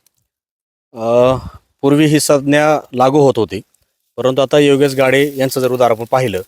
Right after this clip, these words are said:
तर साठ गुंठ्यामध्ये एकशे बहात्तर टन, एका एकरामध्ये एकशे दहा टन जर ऊस निघत असेल आणि तीन लाख रुपये,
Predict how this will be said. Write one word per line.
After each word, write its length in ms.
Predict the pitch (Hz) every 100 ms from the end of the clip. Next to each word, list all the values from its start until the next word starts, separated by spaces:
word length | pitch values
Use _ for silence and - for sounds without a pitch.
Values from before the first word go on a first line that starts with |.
| _ _ _ _ _ _
तर 200 | 120 123 113 - _
साठ 260 | - 139 147
गुंठ्यामध्ये 600 | 147 135 139 135 117 110
एकशे 240 | 127 - 139
बहात्तर 440 | 143 147 - 160 120
टन, 160 | 107 98 _ _ _ _
एका 340 | 110 113 123 147
एकरामध्ये 400 | 139 147 143 147
एकशे 180 | 143 131
दहा 180 | 135
टन 220 | 135 143 135
जर 100 | 135
ऊस 180 | 131 -
निघत 260 | 120 123
असेल 300 | 110 - 92 _ _ _ _
आणि 140 | 98 104
तीन 240 | _ 165
लाख 180 | 165 151 -
रुपये, 400 | 143 147 151